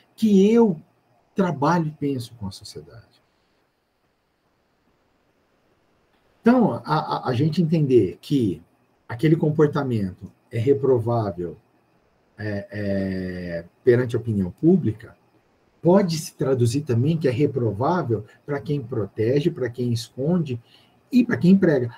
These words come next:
Ah, vai mandar o cara embora? Não, claro que não vai mandar o cara embora. Eu tô falando pra mandar o cara embora. Mas eu tô falando que a empresa também tem que apoiar a causa. A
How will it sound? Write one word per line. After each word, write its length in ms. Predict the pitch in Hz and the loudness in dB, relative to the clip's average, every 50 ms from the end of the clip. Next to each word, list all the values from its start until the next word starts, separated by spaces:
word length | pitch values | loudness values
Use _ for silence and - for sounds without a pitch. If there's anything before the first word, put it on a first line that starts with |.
| - | -6
Ah, 160 | - - 254 247 | 0 2 4 6
vai 140 | 196 220 | 6 6
mandar 240 | 190 180 175 165 156 | 6 6 6 6 4
o 40 | 147 | 2
cara 160 | 147 147 143 147 | 2 2 2 2
embora? 360 | 147 151 156 156 - 110 107 | 2 2 2 2 0 -2 -2
Não, 300 | 110 98 98 123 - - _ | -4 -4 -6 -8 -10 -12 _
claro 180 | - - 254 294 | -12 -10 -10 -8
que 80 | - 196 | -6 -8
não 80 | 190 | -8
vai 200 | - - 87 92 | -8 -10 -12 -14
mandar 220 | 95 82 80 - - | -16 -18 -20 -20 -20
o 20 | |
cara 160 | - - - | -20 -20 -20
embora. 340 | _ _ _ _ _ _ - | _ _ _ _ _ _ -20
Eu 160 | - - - | -20 -18 -12
tô 100 | - 113 | -10 -10
falando 360 | 113 - 143 139 131 143 151 | -10 -10 -8 -8 -6 -6 -4
pra 100 | 156 175 | -2 -2
mandar 200 | 180 190 185 190 | 0 0 0 0
o 40 | 190 | -2
cara 160 | 190 196 196 | 0 0 0
embora. 380 | 202 170 110 87 98 107 98 - _ _ _ _ _ _ _ _ _ _ _ _ _ _ _ _ _ _ - | 0 0 -2 -4 -12 -14 -16 -18 _ _ _ _ _ _ _ _ _ _ _ _ _ _ _ _ _ _ -2
Mas 160 | 151 160 156 | 0 2 2
eu 80 | 170 160 | 2 2
tô 100 | - 160 | 2 -2
falando 380 | - - 123 127 151 175 180 160 | -2 -2 -4 0 0 0 0 0
que 80 | 160 | -4
a 20 | 143 | -4
empresa 440 | 120 113 135 151 190 196 156 147 - | -2 2 8 10 10 10 10 6 0
também 440 | - 196 202 214 180 160 180 190 160 | 0 0 0 2 4 4 4 4 2
tem 140 | - 143 | 0 -6
que 100 | 123 120 | -8 -6
apoiar 360 | 123 117 - 131 127 123 117 113 | -8 -6 -4 -2 0 0 0 -2
a 60 | 113 | -4
causa. 440 | - - 110 110 110 110 107 110 113 | -4 -6 -6 -4 -4 -4 -4 -4 -6
A 420 | 117 - _ _ _ _ _ | -8 -10 _ _ _ _ _